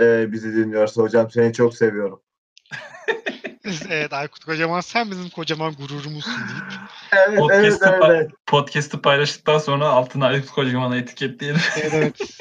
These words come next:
Speaker 1: <laughs> Ama hocam sosyal medya hesabı kullanmıyor ya. Ah, keşke.
Speaker 2: <laughs> Ah be, tüh. E, ardından Eserek'ten blog var. Benim hali hazırda yazı yazdığım.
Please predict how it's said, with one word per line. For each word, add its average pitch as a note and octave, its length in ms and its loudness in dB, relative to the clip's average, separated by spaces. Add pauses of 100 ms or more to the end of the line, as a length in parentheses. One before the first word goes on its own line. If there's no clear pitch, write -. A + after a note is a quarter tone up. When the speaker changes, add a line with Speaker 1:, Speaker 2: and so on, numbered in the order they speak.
Speaker 1:
<laughs> - 280 -14
Ama D#3 160 2
hocam D3+ 520 2
sosyal D3+ 420 6
medya C#3 300 4
hesabı C3 400 4
kullanmıyor G#2+ 640 4
ya. F#2 380 4
Ah, - 140 -2 (440)
keşke. - 540 -6
Speaker 2:
<laughs> - 80 -10
Ah A#2 280 -6
be, G#2 720 -12
tüh. F#3+ 160 -6 (840)
E, D3 40 -4
ardından E3+ 720 0
Eserek'ten G#3 720 -2 (260)
blog E3+ 240 -2 (120)
var. F#3 540 -2 (280)
Benim D3+ 240 -6
hali C3 280 -6
hazırda B2+ 340 -8
yazı C3+ 240 -4
yazdığım. D#3 580 -4